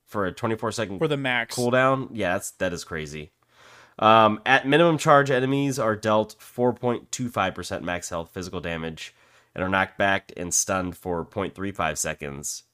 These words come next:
Speaker 1: And all out deals an additional, uh, looks like twenty-five plus fifty percent A D physical damage. So that's the minimum charge. That's, like, if you just basically click it instead of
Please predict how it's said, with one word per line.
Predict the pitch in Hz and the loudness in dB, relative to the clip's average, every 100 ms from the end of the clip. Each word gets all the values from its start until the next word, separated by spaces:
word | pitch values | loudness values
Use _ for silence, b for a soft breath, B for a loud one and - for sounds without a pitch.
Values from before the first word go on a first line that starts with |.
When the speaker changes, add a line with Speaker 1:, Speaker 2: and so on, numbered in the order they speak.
| - | -6
Speaker 1:
And | 90 - | -6 -2
all | 98 107 | 2 4
out | 104 101 | 4 2
deals | 98 92 | 0 -4
an | 90 | -4
additional, | 85 101 98 101 90 82 - b b b b b _ _ _ _ _ _ _ _ _ | -4 -4 -6 -4 -4 -4 -8 b b b b b _ _ _ _ _ _ _ _ _
uh, | 104 98 90 85 92 | -2 0 0 0 -2
looks | - | -4
like | 87 | -8
twenty-five | - 120 110 101 98 87 85 - _ _ _ | -8 -4 -2 -2 0 0 -2 -8 _ _ _
plus | - 87 - | -6 -6 -6
fifty | 92 - | -12 -12
percent | 90 87 87 80 - - | -12 -8 -6 -6 -10 -14
A | - 85 | -8 -8
D | 78 82 80 78 - _ _ _ | -8 -8 -8 -10 -14 _ _ _
physical | 87 80 - 76 | -12 -10 -12 -12
damage. | 65 55 50 - - | -12 -14 -16 -20 -14
So | - 82 | -8 -4
that's | 92 107 - | -4 -2 -4
the | 113 95 - | -4 -6 -6
minimum | 92 101 110 120 107 85 76 | -6 -2 4 6 4 0 -4
charge. | 78 71 95 | -4 -4 -4
That's, | 95 | -2
like, | 95 78 | -2 -4
if | 87 | -6
you | 95 | -8
just | 90 85 - - | -6 -4 -2 0
basically | 101 - 76 | -2 -4 -10
click | 90 82 | -10 -10
it | 62 | -10
instead | 71 - 78 | -10 -8 -8
of | 65 | -10